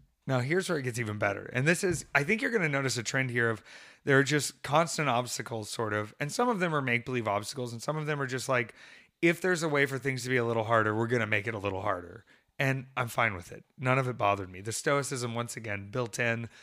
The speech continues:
Kaze ni nare, be like the wind. We'll say it every time. Just go with the punches. I spent the morning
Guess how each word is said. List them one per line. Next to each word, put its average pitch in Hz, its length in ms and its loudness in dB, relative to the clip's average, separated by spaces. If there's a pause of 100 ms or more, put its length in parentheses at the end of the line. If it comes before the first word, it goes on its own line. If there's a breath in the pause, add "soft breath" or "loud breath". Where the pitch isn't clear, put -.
(180 loud breath)
Kaze 143 240 2
ni 135 140 0
nare, 123 320 4
be 139 140 2
like 131 140 0
the 139 80 0
wind. 123 180 0
We'll 143 80 -2
say 196 160 4
it 180 80 6
every 131 160 2
time. 104 440 -2 (120)
Just - 300 -2
go 214 120 2
with 208 120 -2
the 160 60 -8
punches. 131 480 -8 (1160 loud breath)
I 165 140 8
spent 202 520 0 (160)
the 151 120 0
morning 160 540 2